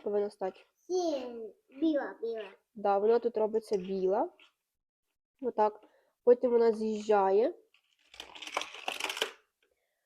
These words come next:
Speaker 1: Тут холодна, а тут гаряча вода, а тут холодна. І потім вона занурюється в холодну воду і повинна стати на-, назад синя. Але вона щось не дуже так працює, як має бути.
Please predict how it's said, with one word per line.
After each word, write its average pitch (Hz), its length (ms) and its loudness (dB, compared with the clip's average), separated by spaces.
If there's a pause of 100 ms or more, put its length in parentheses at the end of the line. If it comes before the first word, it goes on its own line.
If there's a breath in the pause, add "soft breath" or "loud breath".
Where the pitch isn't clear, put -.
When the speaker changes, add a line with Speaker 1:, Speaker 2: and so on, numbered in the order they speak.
(200)
Speaker 1:
Тут 285 160 4
холодна, 277 560 6
а 226 140 4
тут 247 120 0
гаряча 262 420 4
вода, 254 260 4
а 226 80 4
тут 254 180 -10
холодна. 220 540 4 (320 soft breath)
І 226 60 -12
потім 285 300 6
вона 247 180 4
занурюється 247 540 4
в - 40 -8
холодну 240 400 4
воду 320 240 4
і 254 100 6
повинна 247 300 2
стати 233 260 -2
на-, 226 220 0
назад 220 340 -2
синя. 180 400 -6 (1120)
Але 247 160 10
вона 269 180 4
щось 262 160 -2
не 254 120 4
дуже 233 220 2
так - 240 -2 (880)
працює, 294 440 4
як 226 200 4
має 214 280 0
бути. 196 300 -6